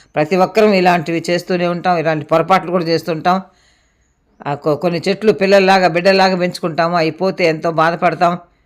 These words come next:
ఇవన్నీ మనకి ఎక్స్పీరియన్సే. ఇదిగోండి, మళ్ళీ ఆ నీళ్ళే, వర్షం నీళ్ళు,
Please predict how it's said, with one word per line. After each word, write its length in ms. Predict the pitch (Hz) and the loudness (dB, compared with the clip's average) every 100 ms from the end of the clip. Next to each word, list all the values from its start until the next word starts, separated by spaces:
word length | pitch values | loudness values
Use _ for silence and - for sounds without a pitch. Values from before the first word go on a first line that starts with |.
| _ _ _ _ _ _ _ _ _ _ _ _ _ _ - | _ _ _ _ _ _ _ _ _ _ _ _ _ _ -6
ఇవన్నీ 300 | 170 175 208 | -4 0 0
మనకి 280 | 180 156 151 | 0 -2 -6
ఎక్స్పీరియన్సే. 720 | - 208 185 165 - 127 - _ _ _ _ _ _ _ _ _ _ _ - | -2 0 0 0 -4 -4 -6 _ _ _ _ _ _ _ _ _ _ _ -14
ఇదిగోండి, 240 | 147 139 | -8 -6
మళ్ళీ 380 | 139 151 175 - 123 | -4 -4 -6 -8 -6
ఆ 160 | 143 | -4
నీళ్ళే, 460 | 156 165 170 160 - _ _ _ _ _ _ - | -2 -2 -2 -4 -6 _ _ _ _ _ _ -8
వర్షం 340 | 139 - 180 | -4 -2 -2
నీళ్ళు, 560 | 160 143 135 185 254 | -2 -2 0 0 -2